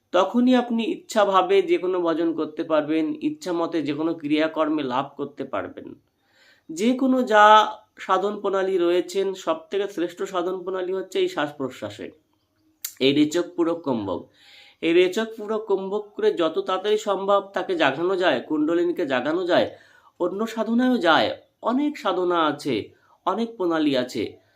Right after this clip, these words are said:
যেমন যারা ভক্তি মার্গে আছে, তারা ভজন করতে করতে, কীর্তন করতে করতে, ভাগবত কথা শ্রবণ করতে করতে অটোমেটিকই তাদের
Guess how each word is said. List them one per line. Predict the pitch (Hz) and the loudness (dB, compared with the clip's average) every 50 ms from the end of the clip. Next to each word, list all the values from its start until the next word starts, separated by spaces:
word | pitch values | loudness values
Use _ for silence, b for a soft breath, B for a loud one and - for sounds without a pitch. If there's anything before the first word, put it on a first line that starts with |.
| b b b b | b b b b
যেমন | 208 208 208 202 | -2 -2 0 2
যারা | 196 196 190 190 | 4 4 4 6
ভক্তি | 170 170 170 - - - 190 | 4 4 2 0 -2 -6 -2
মার্গে | 185 180 175 170 160 151 160 | 0 2 2 2 2 2 0
আছে, | 151 143 151 151 | 0 0 0 -2
তারা | 135 - 147 151 147 | -2 2 2 2 2
ভজন | 135 131 135 135 143 156 156 151 | 2 2 2 2 2 0 -2 -2
করতে | 147 143 143 - - 143 | -4 -6 -6 -6 -6 -4
করতে, | 131 139 135 139 - - 143 139 | -4 -4 -4 -6 -4 -2 -2 -2
কীর্তন | - 139 139 139 135 - 143 143 135 | -2 -4 -8 -10 -8 -6 -4 -4 -4
করতে | 131 143 127 - - 139 135 | -4 -6 -8 -8 -8 -8 -6
করতে, | 131 135 131 131 - - 135 135 131 | -6 -6 -8 -8 -8 -6 -4 -2 -2
ভাগবত | 123 123 123 123 127 127 139 139 135 135 | -2 -2 -2 -2 -2 -2 -2 -4 -4 -4
কথা | 127 117 135 131 | -4 -4 -4 -4
শ্রবণ | 131 131 127 127 131 135 117 | -4 -4 -4 -4 -4 -4 -4
করতে | 127 127 127 - 135 | -6 -8 -8 -10 -10
করতে | 120 135 135 131 - 143 | -8 -8 -8 -6 -4 -4
অটোমেটিকই | 139 139 147 175 175 196 196 - 214 214 202 | -4 -4 -6 -8 -10 -10 -10 -10 -12 -14 -8
তাদের | - 196 175 160 175 180 175 175 | -4 -4 -2 0 0 0 -2 -2